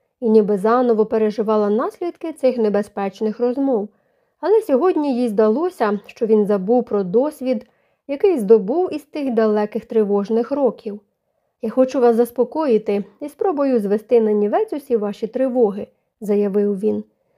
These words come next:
Мене так мало хвилює панування жителів півночі в Аквітанії. Мої предки передали мені у спадок певне ставлення до цієї проблеми. Але я не збираюся брати на себе місію месника.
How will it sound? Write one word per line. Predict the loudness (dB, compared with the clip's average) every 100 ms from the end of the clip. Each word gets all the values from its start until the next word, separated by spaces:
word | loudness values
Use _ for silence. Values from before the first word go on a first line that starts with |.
| _ -4
Мене | 0 0
так | 0 -2 0
мало | 0 4 4 4
хвилює | 0 0 2 2 4 2 2
панування | -4 -2 2 2 2 2
жителів | 2 2 2 0 -2
півночі | -2 0 0 0 -2
в | -4
Аквітанії. | -2 0 -2 -2 -4 -2 -4 -6 -12 _ _ _ _ -4
Мої | 0 0
предки | 0 -4 -4 -6 -8 -8 -6
передали | 0 0 0 0
мені | 2 4 4
у | 2
спадок | -2 -8 -4 -4 -4
певне | -4 0 -2
ставлення | 0 0 2 4 2 0
до | -2
цієї | -2 0 0
проблеми. | 0 -4 -2 -2 -2 -6 -10 _ _ _ _ _
Але | -4 0
я | 2 0
не | 2
збираюся | 4 4 2 0 0
брати | 0 2 2 2
на | 0
себе | -2 -6 -2 -2 -2
місію | -2 0 -2 -2 0 0
месника. | 0 -4 -8 -10 -10 -16